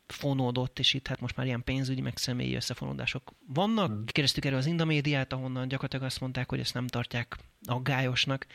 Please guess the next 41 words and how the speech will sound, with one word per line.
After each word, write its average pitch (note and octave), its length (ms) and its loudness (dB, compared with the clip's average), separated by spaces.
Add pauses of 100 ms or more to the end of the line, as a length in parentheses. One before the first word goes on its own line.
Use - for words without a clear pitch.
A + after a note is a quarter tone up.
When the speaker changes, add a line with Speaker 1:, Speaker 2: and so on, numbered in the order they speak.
(1040)
Speaker 1:
Tudsz - 260 2
erről G3+ 200 8
valamit, A3 380 6
hogy D#3+ 160 4
miért, E3 340 4
Speaker 2:
Ja, - 80 -4
Speaker 1:
miért F3 220 12
vették G3+ 300 12
Speaker 2:
nem, F#3 80 8
Speaker 1:
föl G3+ 40 12
Speaker 2:
nem, F#3 100 12
Speaker 1:
egyébként E3 340 10
Speaker 2:
ugye F3+ 100 6
én F3+ 60 10
erről, E3+ 100 6
Speaker 1:
Mariannát? F3+ 420 8
Speaker 2:
hát, - 80 -2
én F3+ 80 8
is D#3+ 120 2
csak - 160 2
ugye D3+ 220 8
nála-, D3 400 4
nálatok, C#3 500 2
ö, C3 260 8
Speaker 1:
Mhm. E3 80 2
Speaker 2:
nálatok B2+ 420 2
olvastam, B2+ 520 4
tehát - 180 2
én A#2 100 4
ezzel A#2 220 10
egyáltalán A2+ 540 8
nem, A2+ 280 -2
nem A2 160 -8
is - 100 -8
foglalkoztam, A2+ 560 4
nem A2+ 120 2
is G#2 80 -2
hallottam A2 420 4
erről A2 240 4
egyébként G#2+ 520 0
a, A2 220 4